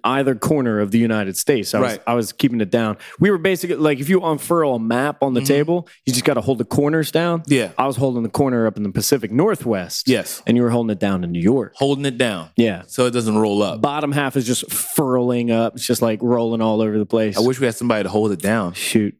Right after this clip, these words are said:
Speaker 2: Can't
Speaker 1: We need,
Speaker 2: be everywhere at once.
Speaker 1: we need somebody to hold it down in the South.
Speaker 2: Yeah.
Speaker 1: Mm-hmm.
Speaker 2: Yeah, so that's what I was doing. But yeah, so that's what's going on. Check out that episode with Andrew Chen, The Beautiful Struggle, that's coming up,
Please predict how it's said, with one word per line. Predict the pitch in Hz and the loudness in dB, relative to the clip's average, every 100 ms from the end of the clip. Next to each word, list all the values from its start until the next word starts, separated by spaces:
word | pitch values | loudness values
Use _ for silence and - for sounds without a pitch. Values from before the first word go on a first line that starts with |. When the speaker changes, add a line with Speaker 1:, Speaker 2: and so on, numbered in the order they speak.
| - | -2
Speaker 2:
Can't | 117 | 0
Speaker 1:
We | 131 | 0
need, | 104 | -2
Speaker 2:
be | |
everywhere | 104 104 98 | 0 2 2
at | 90 | 0
once. | 90 76 | -2 0
Speaker 1:
we | 113 | 2
need | 120 | 2
somebody | 113 127 113 | 0 0 2
to | 107 | 2
hold | 110 | 0
it | 104 | -2
down | 104 98 95 | -2 -2 -2
in | |
the | 92 | -4
South. | - 90 - - - | -2 -2 -4 -14 -4
Speaker 2:
Yeah. | 85 67 - - | -2 0 -4 -2
Speaker 1:
Mm-hmm. | 107 104 147 - - _ - | 2 2 0 -4 -20 _ -2
Speaker 2:
Yeah, | 165 156 - | 0 0 -2
so | 165 147 139 123 - | 0 0 -2 -4 -2
that's | 143 143 | -2 0
what | 123 | 0
I | |
was | 113 107 | 0 -2
doing. | 95 98 85 - | 0 0 -2 0
But | 185 156 - | 0 0 -4
yeah, | 160 143 | -2 0
so | 113 127 | 0 0
that's | 156 | 0
what's | 170 - | 0 -2
going | 160 147 | 0 2
on. | 143 147 143 | 2 0 -2
Check | - 143 | -2 0
out | 135 131 | -2 -2
that | 135 | -2
episode | 123 - - | -2 -2 0
with | 120 113 | 2 2
Andrew | 113 110 113 | 0 -2 -2
Chen, | - 110 | 0 0
The | |
Beautiful | 98 110 101 104 | 2 0 0 -6
Struggle, | - 110 101 104 | -2 -2 0 -4
that's | - 98 | -4 -4
coming | - 104 101 | -2 0 2
up, | 101 92 - | 0 -2 -10